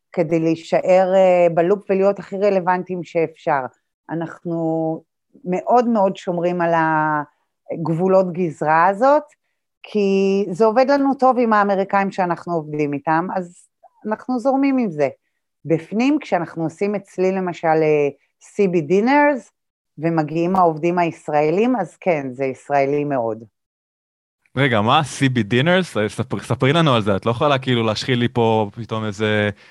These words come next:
Speaker 2: איזה
Speaker 1: אה,
Speaker 2: מושג שאנחנו
Speaker 1: אוקיי.
Speaker 2: לא מכירים, ואז לא להגיד כלום. מה,
Speaker 1: אז
Speaker 2: מה זה
Speaker 1: רגע,
Speaker 2: C B
Speaker 1: רגע.
Speaker 2: dinners?
Speaker 1: אוקיי, אז זה דבר נורא, נורא, נורא מעניין,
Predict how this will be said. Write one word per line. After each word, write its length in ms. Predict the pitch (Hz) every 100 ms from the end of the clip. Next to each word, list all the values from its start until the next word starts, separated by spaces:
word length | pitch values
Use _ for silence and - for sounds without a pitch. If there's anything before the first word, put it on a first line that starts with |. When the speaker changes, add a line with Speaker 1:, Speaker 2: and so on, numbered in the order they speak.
| _ -
Speaker 2:
איזה 240 | 113 104 175
Speaker 1:
אה, 160 | 165
Speaker 2:
מושג 240 | 156 139 185
שאנחנו 260 | 135 131
Speaker 1:
אוקיי. 260 | 139 143 143
Speaker 2:
לא 60 |
מכירים, 500 | 135 131 135 135 170 147
ואז 260 | 135 131
לא 100 | 127
להגיד 280 | 127 117 117
כלום. 300 | - 113 95
מה, 180 | 113 147
Speaker 1:
אז 60 | 165
Speaker 2:
מה 100 | 156
זה 80 |
Speaker 1:
רגע, 100 | 156
Speaker 2:
C 40 | 151
B 100 | 160
Speaker 1:
רגע. 120 | 147
Speaker 2:
dinners? 400 | 170 135 113 - - - - 180
Speaker 1:
אוקיי, 420 | 180 - 135 113 - _ -
אז 120 | 170 160
זה 120 | 208
דבר 260 | 220 208
נורא, 320 | 202 180 160 165
נורא, 240 | 165 156
נורא 240 | 156 143
מעניין, 600 | 143 135 127 131 120 135